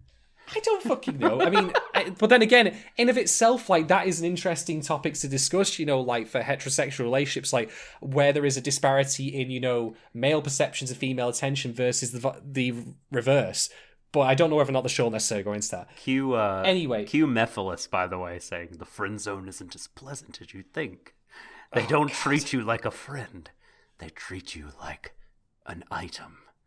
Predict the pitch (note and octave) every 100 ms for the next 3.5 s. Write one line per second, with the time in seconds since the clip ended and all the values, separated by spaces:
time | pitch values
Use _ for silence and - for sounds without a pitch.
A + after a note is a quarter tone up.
0 | _ _ _ _ - G#2+ F2+ G#2 F#2+ D#3
1 | C#3 A#2+ A2+ G#2 F#2+ F#2 E2 F2 G2+ F#2+
2 | F#2+ F2 F2 F2 - A2+ - - - -
3 | - - - - -